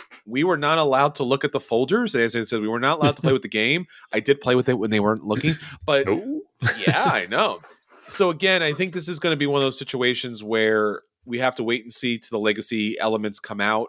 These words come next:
Speaker 1: I think we're gonna get a preview copy, at least, Anthony, right? Like a, a demo preview copy to go through at some point early in the year. So hopefully we'll have some more information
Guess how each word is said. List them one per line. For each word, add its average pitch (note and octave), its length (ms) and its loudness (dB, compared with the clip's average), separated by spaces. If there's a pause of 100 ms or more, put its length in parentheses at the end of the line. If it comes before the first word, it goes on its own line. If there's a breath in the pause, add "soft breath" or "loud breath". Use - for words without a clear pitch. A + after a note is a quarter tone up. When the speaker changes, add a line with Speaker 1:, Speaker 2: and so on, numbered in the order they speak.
Speaker 1:
I G#2+ 60 -8
think D3+ 180 -6
we're D3 140 0
gonna B2 180 0
get A#2 380 0
a G#2+ 320 0
preview C#3+ 420 -2
copy, B3 420 -2
at A3 60 4
least, A3+ 200 0
Anthony, A3+ 340 -4
right? B2+ 240 4
Like A2+ 140 -4
a, G2+ 80 -4 (180)
a F#2+ 80 -6
demo A#2 460 0
preview B2 380 2
copy B2+ 340 2
to A#2 100 -2
go G#2+ 180 2
through G#2+ 520 2 (580 loud breath)
at G#2+ 140 0
some A2 200 0
point A2+ 460 0
early G#2+ 260 2
in G2+ 80 -2
the G2+ 100 -6
year. C#3 340 2
So A2 200 0
hopefully C3 300 2
we'll G#2+ 100 2
have G#2+ 160 2
some G#2 140 -10
more G#2 180 -2
information G2+ 680 -8